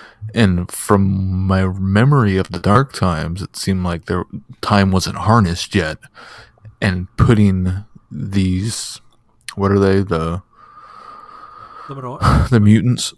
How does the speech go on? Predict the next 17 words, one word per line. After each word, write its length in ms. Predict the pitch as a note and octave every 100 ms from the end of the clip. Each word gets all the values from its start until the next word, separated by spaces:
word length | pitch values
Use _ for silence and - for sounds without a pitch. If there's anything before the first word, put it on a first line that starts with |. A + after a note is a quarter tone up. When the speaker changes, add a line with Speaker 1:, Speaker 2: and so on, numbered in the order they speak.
| _
Speaker 2:
Minor- 240 | C3 B2 B2+
Speaker 1:
Um, 280 | A#2+ A2 A2
<laughs> 20 |
I, 1080 | - - - - - - - - - - - - - G#2+ - _ -
I 220 | G#2 G#2
see 200 | - A#2
the 140 | G#2
robes, 320 | G2+ G2+ G2+
and 100 | G2+
I 60 | G2
think 200 | G2+ F#2+ - _ _ -
beneath 320 | G#2 G2+ -
Planet 240 | G2 F#2+
of 60 | E2+
the 160 | F2 F2
Apes. 440 | F2+ - - - - - - - - - - - - _ _ _ _
Um, 540 | G#2 F#2 F#2 F2+ -